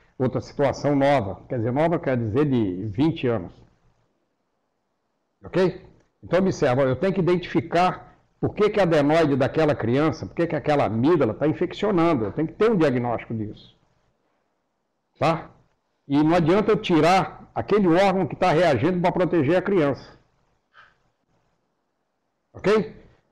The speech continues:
Se eu tiver de operar uma amígdala e um adenoide,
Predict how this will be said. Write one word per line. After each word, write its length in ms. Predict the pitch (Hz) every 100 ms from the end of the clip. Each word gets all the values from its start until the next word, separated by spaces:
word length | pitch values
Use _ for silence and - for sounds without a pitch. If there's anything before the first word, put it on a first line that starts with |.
| _
Se 140 | -
eu 40 | 165
tiver 240 | 151 196
de 80 | 208
operar 360 | 196 170 147 156
uma 120 | 143
amígdala 460 | 139 170 123 113
e 100 | 110
um 80 | 131
adenoide, 680 | 131 120 127 185 151 98 -